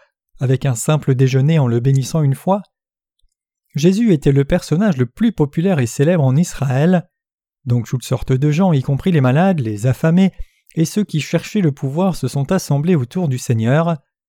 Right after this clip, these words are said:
Donc nous pouvons voir que non seulement ceux qui croyaient et voulaient servir l'évangile de l'eau et l'esprit, mais aussi ceux qui cherchaient leur propre envie suivaient le Seigneur à cette époque.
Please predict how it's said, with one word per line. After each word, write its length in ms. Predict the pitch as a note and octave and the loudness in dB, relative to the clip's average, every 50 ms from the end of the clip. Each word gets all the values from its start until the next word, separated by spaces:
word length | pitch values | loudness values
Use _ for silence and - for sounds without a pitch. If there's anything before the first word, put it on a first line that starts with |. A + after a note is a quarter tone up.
| _ _ _ _ _ _ _ _ _ - - | _ _ _ _ _ _ _ _ _ -8 -4
Donc 240 | A#2 A#2 A2+ - | -2 -2 -2 0
nous 100 | C3 B2 | 0 -2
pouvons 280 | A2+ - C3 A#2+ C3 B2+ | 0 0 -2 0 0 -2
voir 260 | A#2 B2+ C#3 C#3 - | 0 0 0 0 2
que 100 | - C3 | 2 2
non 160 | A#2+ B2 B2+ | 2 2 2
seulement 340 | A#2+ - - C3 B2 B2+ B2+ | 0 0 -2 0 0 0 -2
ceux 180 | A#2+ - C#3 B2+ | -2 -2 -4 -4
qui 160 | - C3+ B2 | -2 -4 -6
croyaient 420 | - - - B2+ B2+ C3 D3 C#3+ | -4 -2 0 0 0 2 2 0
et 40 | C3 | 0
voulaient 240 | A2+ C3 C3 B2 C3 | 0 -2 -2 -2 -2
servir 440 | A#2+ - - C#3 B2+ B2 C#3 C#3+ C3+ | -4 -2 -2 -2 0 0 0 0 2
l'évangile 500 | B2+ A#2+ B2+ B2+ B2+ A#2+ D3 D#3+ D3+ B2+ | 2 2 2 0 0 0 0 0 0 0
de 80 | A#2+ | 0
l'eau 220 | A#2 B2+ D3+ D#3 C#3+ | 0 2 2 4 4
et 80 | C3+ | 4
l'esprit, 420 | C#3 D3 C#3 - - - F#3+ F#3 - - _ _ _ _ _ _ _ _ _ _ _ - | 2 2 0 -2 0 0 0 0 0 -4 _ _ _ _ _ _ _ _ _ _ _ 0
mais 160 | E3+ E3+ F3+ | 2 2 2
aussi 240 | F#3+ F3+ - G3 F#3+ | 2 0 0 -4 -4
ceux 180 | - - D3+ | -2 -2 -2
qui 140 | F#3 - G3+ | -2 -2 -4
cherchaient 380 | D#3+ - D#3 C#3+ - - G3 F#3 | -2 0 -2 -2 -2 -2 -2 -2
leur 160 | D#3 C3+ - | -2 -2 -4
propre 300 | - - F#3 - - E3 | -4 -4 -4 -2 0 -2
envie 260 | D#3 D#3 F3 A3 G3+ | 0 0 0 -2 -2
suivaient 340 | - - - D#3 D3 E3+ F#3 | -4 -4 -4 -2 0 2 2
le 120 | E3 B2+ | 2 0
Seigneur 360 | A2+ - C3+ B2 D3 E3+ D3+ | 0 0 -2 0 0 0 0
à 60 | C3 A#2 | -2 -2
cette 220 | - F3 - - | -4 -4 -4 -4
époque. 380 | B2+ - - C3 D3 C#3 - | -4 0 2 0 0 2 2